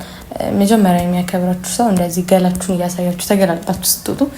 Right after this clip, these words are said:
ለእናንተ ያለው ክብር መጀመሪያ ላይ እንደሆነው አይሆንም። እና፣ እ፣ በዚህ አጋጣሚ ግን ፕራንክ ነው እንጂ፣ እ፣ በሌላ እንዳታስቡት። እኔም በሌላ አስቤ አይደለም። ግን በቃ ብቻ፣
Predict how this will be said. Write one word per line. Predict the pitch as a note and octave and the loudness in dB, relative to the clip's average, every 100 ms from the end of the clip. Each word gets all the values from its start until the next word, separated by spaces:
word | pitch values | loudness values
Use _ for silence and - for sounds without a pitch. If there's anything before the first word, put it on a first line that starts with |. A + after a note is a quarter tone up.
| - - | -14 -6
ለእናንተ | F#3 F3+ F3 E3+ | 0 0 0 -2
ያለው | E3+ F3 F3+ | -2 2 0
ክብር | F3+ G3 A#3 | 0 2 4
መጀመሪያ | G#3 F#3 F#3 F3+ E3+ | 4 2 4 2 0
ላይ | E3+ | -2
እንደሆነው | F3 F3 E3 F#3 G#3+ | -2 -2 0 2 2
አይሆንም። | F#3+ E3+ E3+ E3 | 2 0 -2 -2
እና፣ | E3+ A3 D4+ - - - - - | 0 -2 -2 -10 -14 -14 -16 -6
እ፣ | G3 F3 E3+ E3+ E3+ | -2 -2 -2 -4 -4
በዚህ | E3+ F3 F3 | -2 0 0
አጋጣሚ | F3 - - F#3 F#3 | -2 -6 -2 0 2
ግን | F#3 D4 - - - - - - - - | 2 2 -2 -14 -18 -16 -8 -6 -6 -10
ፕራንክ | - G3+ F3+ F3+ | 2 4 6 4
ነው | F3+ F3 | 2 2
እንጂ፣ | F3+ B3+ - - - - - - | 4 4 2 -4 -16 -20 -18 -8
እ፣ | - - - - - - | -4 -2 0 -2 -2 0
በሌላ | F#3 F3+ F3+ F3+ | 2 4 2 4
እንዳታስቡት። | F3+ F3+ - D#3+ - F#3+ A#3 - - - | 4 2 -2 -2 -2 -2 -4 -6 -6 2
እኔም | A#3 G#3 G3 | 6 6 6
በሌላ | F#3+ F#3 G3 | 2 4 2
አስቤ | G3 - F3+ F#3 | 2 0 0 2
አይደለም። | F3+ F3 B3 - - - - - | 2 2 -2 -2 -8 -6 -6 0
ግን | F#3+ C4 | 6 6
በቃ | G3 F#3 F3 | 6 4 2
ብቻ፣ | F3+ - | 2 2